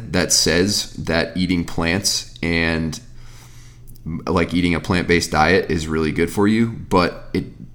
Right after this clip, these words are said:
it, there's no studies that say eating plants only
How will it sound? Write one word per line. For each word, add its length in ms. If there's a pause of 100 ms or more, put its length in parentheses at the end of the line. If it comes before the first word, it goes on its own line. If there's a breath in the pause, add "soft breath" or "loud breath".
it, 380
there's 200
no 160
studies 420
that 140
say 540 (540 loud breath)
eating 320
plants 580
only 680